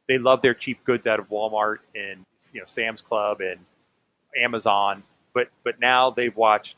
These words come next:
like, their jobs go down the drain. They're watching their communities die. You know, they're being told they can't go places. They have to wear masks. Their kids can't do Friday night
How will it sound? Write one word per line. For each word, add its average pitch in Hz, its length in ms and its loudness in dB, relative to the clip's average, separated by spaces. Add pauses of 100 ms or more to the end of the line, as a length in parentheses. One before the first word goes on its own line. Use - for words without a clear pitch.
(140)
like, 107 180 -2
their 101 120 -8
jobs 104 400 0 (240)
go 107 100 -6
down 101 240 -8
the 95 60 -20
drain. 95 500 -10
They're 110 100 -6
watching 98 340 -4
their 98 140 -20
communities 101 480 -18
die. 90 360 -2 (320)
You 110 80 -6
know, 107 80 -8
they're 110 100 -8
being 107 160 -12
told 107 220 -10
they 98 80 -8
can't 104 260 -10
go 101 140 -8
places. - 400 -12
They 101 60 -8
have 98 120 -10
to - 60 -20
wear 98 160 -8
masks. 98 340 -4
Their 95 80 -8
kids - 320 -6
can't 107 260 -8
do 104 80 -14
Friday 104 280 -2
night 101 140 -6